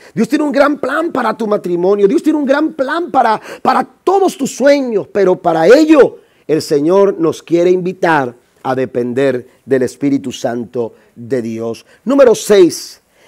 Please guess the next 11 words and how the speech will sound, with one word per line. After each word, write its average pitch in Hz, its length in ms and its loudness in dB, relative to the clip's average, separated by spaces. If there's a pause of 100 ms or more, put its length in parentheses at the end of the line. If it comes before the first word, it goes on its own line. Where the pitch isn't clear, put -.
(120)
El, 202 180 4
el, 208 340 2
el, 202 200 2
el, 196 260 2
el, 202 200 2
el 202 280 -2 (220)
hábito 262 380 0
número 254 280 4
seis, 277 440 0
hermanos, 220 560 0
es 220 380 6